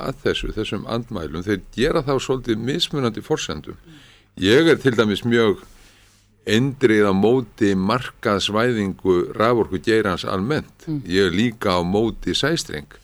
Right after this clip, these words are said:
Speaker 1: Það eru ekki allir í þessum hópi endilega á móti sæstreng. Vilja, en við eigum það öll sammerkt sem erum undir þessum merkjum að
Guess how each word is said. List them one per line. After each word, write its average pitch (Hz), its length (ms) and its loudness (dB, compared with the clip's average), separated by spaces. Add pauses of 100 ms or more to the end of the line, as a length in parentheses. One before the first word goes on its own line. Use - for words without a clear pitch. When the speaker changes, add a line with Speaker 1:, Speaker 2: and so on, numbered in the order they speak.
(640)
Speaker 1:
Það 123 160 2
eru 120 120 4
ekki - 220 0
allir 123 520 0
í 104 140 2
þessum 104 300 -2
hópi 117 240 0
endilega 104 400 0
á - 0 -
móti 98 260 -4
sæstreng. - 460 -6 (340)
Vilja, 101 640 2
en 92 140 -6
við 107 180 2
eigum 104 160 0
það 107 220 -2
öll - 260 -6
sammerkt 107 640 -4
sem 104 220 -2
erum 101 300 0
undir 101 280 -4
þessum 92 400 -6 (840)
merkjum 104 500 0
að 104 220 2